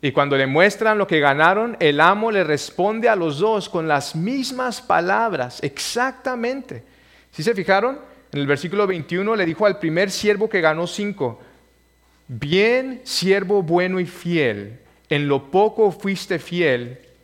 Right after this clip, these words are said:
sobre mucho te pondré, entra en el gozo de tu señor". Cuando vino el segundo siervo, que había producido dos talentos adicionales, dice el versículo veintitrés, que le dijo exactamente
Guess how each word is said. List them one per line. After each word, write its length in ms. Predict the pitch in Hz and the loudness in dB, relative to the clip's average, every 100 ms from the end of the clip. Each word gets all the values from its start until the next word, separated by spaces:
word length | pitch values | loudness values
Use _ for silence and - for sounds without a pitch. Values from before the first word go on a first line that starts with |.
| _ _ | _ _
sobre 320 | - 127 117 | -6 -2 -2
mucho 340 | 127 160 180 165 | -2 -4 -4 -6
te 120 | 151 | -4
pondré, 720 | 131 123 127 123 107 113 - _ | -4 -4 -2 -2 -2 -8 -18 _
entra 320 | 135 143 139 | -6 -6 -4
en 80 | 135 | -4
el 120 | 117 | -4
gozo 360 | 113 120 131 123 | -4 -4 -4 -6
de 80 | 113 | -6
tu 140 | 113 | -8
señor". 340 | - 107 101 120 - _ _ _ _ | -12 -12 -12 -16 -20 _ _ _ _
Cuando 240 | - 139 135 | 0 2 2
vino 240 | 165 196 | 2 2
el 100 | 208 | 0
segundo 540 | - 160 185 262 262 | 0 0 0 4 4
siervo, 600 | - 196 180 175 170 180 - - - | 4 4 4 6 2 -2 -4 -20 -2
que 80 | 147 | 0
había 260 | 147 175 | 4 2
producido 480 | 185 190 175 190 196 | 2 -2 -2 -2 -2
dos 380 | 170 190 247 - | 2 4 4 4
talentos 480 | 226 196 202 208 196 | 0 2 0 -2 0
adicionales, 640 | 175 160 160 180 190 170 | -2 -2 -2 0 0 0
dice 180 | 165 196 | -2 -2
el 80 | 190 | -2
versículo 420 | 165 180 180 196 | -2 -2 -4 -2
veintitrés, 640 | 185 156 135 185 196 - - - - | -2 -4 -4 0 0 -2 -14 -20 -2
que 100 | 156 | 0
le 120 | 160 | 2
dijo 280 | 202 220 240 | 0 0 0
exactamente 1500 | 226 - - 240 269 269 - 262 233 240 247 226 165 135 139 | 0 -6 0 2 2 -2 -2 0 2 2 0 -2 0 0 -2